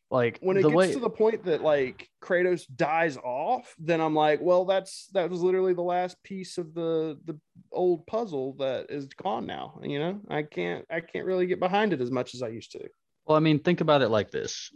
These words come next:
Speaker 1: Um, they killed Joel in Last of Us Two.
Speaker 2: Right.
Speaker 1: Right?
Speaker 2: Yeah.
Speaker 1: This story that they've gone down is setting up for,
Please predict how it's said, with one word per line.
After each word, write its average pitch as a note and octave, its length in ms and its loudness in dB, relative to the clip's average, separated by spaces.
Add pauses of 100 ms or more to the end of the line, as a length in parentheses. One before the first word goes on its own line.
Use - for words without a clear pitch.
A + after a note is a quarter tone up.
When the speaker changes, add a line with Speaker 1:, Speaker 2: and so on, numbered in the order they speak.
Speaker 1:
Um, G#2 500 -2 (920)
they C3+ 120 4
killed C#3 340 4
Joel F#2+ 440 -2 (100)
in G2 120 -4
Last F#2 280 -2
of F2 80 -10
Us E2+ 120 -8
Two. - 200 -12 (640)
Speaker 2:
Right. B2+ 200 2
Speaker 1:
Right? A2+ 180 2 (760)
Speaker 2:
Yeah. A#2+ 220 -2 (220)
Speaker 1:
This D3+ 200 2
story F#3 720 2 (220)
that A#2+ 280 4
they've A#2 220 4
gone B2 320 2
down F#2 400 -2
is F2+ 180 -6
setting G2 360 -2
up F#2 260 -2
for, F#2 640 -4